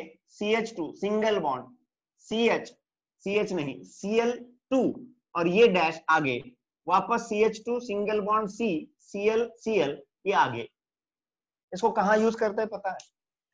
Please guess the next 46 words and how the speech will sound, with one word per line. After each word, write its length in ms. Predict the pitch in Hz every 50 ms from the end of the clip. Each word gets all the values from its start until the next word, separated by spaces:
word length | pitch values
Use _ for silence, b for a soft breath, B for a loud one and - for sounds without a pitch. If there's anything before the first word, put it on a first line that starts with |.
| _ -
आपके 240 | - 185 185 - 226
tablet 440 | 214 220 202 180 180 190 214 226 220 226
के 80 | 247 226
जो 80 | 226
wrappers 400 | 220 202 196 190 196 240 226 220
होते 200 | 220 208 202 233
हैं 80 | 226 220
ना, 180 | - 117 - _ _ _ _ _ _ _ _ _ _ _ _ _ _ _ _ - -
यानी 300 | 180 208 220 220 190 190 190 190 - -
जिसमें 340 | 175 190 190 - 220 226 233
एक 420 | 226 226 - 202 208 202 - -
transparent 920 | 196 180 170 - - 185 180 190 196 196 - - 240 240 240 247 247 240
film 220 | 247 - 226 233 214
होता 200 | 208 208 208 208
है 60 | 202
ऊपर 260 | 196 190 - 202 202
के 80 | 190 208
side 220 | - 185 175 180
में, 140 | 180 185 190 190 _ _ -
जिसमें 240 | 156 165 170 196 196 196
tablet 340 | 180 170 175 190 208 196
दिखता 260 | 180 175 180 180 196 190
है 60 | 185
आपको, 260 | 170 - - - 165 156 - - _ - -
और 100 | 175 170
नीचे 280 | 180 185 185 196 214
के 100 | 196 220 202
side 200 | 208 190 208 190
से 120 | 190 220 202 208 - _ _ _ - -
जो 120 | 185 185 - 170
aluminium 460 | 170 196 208 220 226 226 233 233 220 190
foil 200 | 202 185 185 185
होता 180 | 180 175 175 170
है, 60 | 156
जिसपे 240 | 156 165 - - 190
नाम 360 | 185 180 190 208 208 208 202
लिखा 220 | 196 185 180 190 185
हुआ 140 | 180 175
होता 160 | 160 147 156 151
है, 60 | 143
टैबलेट 360 | 131 151 147 143 156 160 160 160 -
के 80 | 160
content 540 | - _ - 160 165 175 - 208 208 202 170
लिखे 200 | 170 151 - 175
होते 280 | 156 143 131 - - 113
हैं, 80 | 104